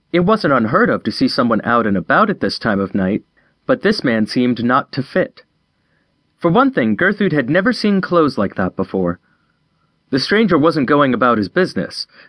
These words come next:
but just stood there, eyes fixated on Gertrude, as if he were looking straight through him.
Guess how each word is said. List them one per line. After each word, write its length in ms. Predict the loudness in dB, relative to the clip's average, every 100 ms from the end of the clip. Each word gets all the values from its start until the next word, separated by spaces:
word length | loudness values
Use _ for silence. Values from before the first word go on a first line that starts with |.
| _
but 140 | -2 0
just 180 | -2
stood 300 | -2 -2 -2
there, 320 | -2 -4 -6 -14 _
eyes 280 | 0 0 0
fixated 540 | -4 -4 0 0 0
on 140 | 0 0
Gertrude, 460 | -2 -2 -2 -2 -4 _ _ -6
as 160 | -2 0
if 120 | 0
he 100 | -2
were 160 | 0
looking 340 | 0 0 0 -2
straight 400 | -2 -2 -2 -2
through 220 | -2 -2
him. 180 | -2